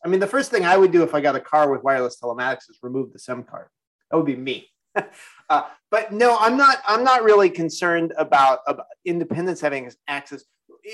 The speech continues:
if you think about, like, the O B D two interface, let's say that that was not, was, was proprietary, that wasn't disclosed, and every car maker had their own data port inside the car that you could plug into. Would that be more or less secure than what we have now?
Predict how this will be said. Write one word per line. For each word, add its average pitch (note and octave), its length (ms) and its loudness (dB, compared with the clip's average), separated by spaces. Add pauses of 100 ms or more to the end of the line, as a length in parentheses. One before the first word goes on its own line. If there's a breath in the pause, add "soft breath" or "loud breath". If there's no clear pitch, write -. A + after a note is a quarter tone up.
(160)
if F3+ 80 -10
you F3+ 80 -18
think C4 180 -10
about, G3 320 0
like, E3+ 140 -4
the E3+ 140 -4
O F3+ 100 0
B D#3+ 140 0
D D3+ 180 -4
two F3+ 200 -2
interface, C3 520 -4
let's E3 240 -4
say G#3+ 120 0
that G3+ 120 -4
that E3 220 2
was C#3+ 200 -2
not, C3+ 340 0 (140)
was, C3+ 280 -6
was C3+ 220 -10
proprietary, C3+ 720 -2
that G#2+ 120 -8
wasn't B2+ 300 -6
disclosed, A#2+ 500 -4
and A#2+ 80 -16
every B2+ 200 -6
car C#3+ 200 -2
maker B2+ 280 -6
had B2+ 200 -4
their A#2+ 200 -4
own C3 320 -4 (320)
data C3+ 260 2
port B2+ 320 -6
inside B2 320 -8
the A#2+ 80 -10
car A#2+ 220 -8
that A#2+ 100 -12
you B2 80 -16
could - 160 -20
plug B2 220 -8
into. B2+ 340 -16 (320)
Would D3+ 80 -2
that E3+ 180 4
be D#3+ 120 2
more D#3 360 4
or D#3 220 4
less E3 380 2
secure E3 500 -2
than C#3 140 -4
what C3+ 160 -6
we B2+ 100 -10
have A#2+ 300 -4
now? C3+ 220 -12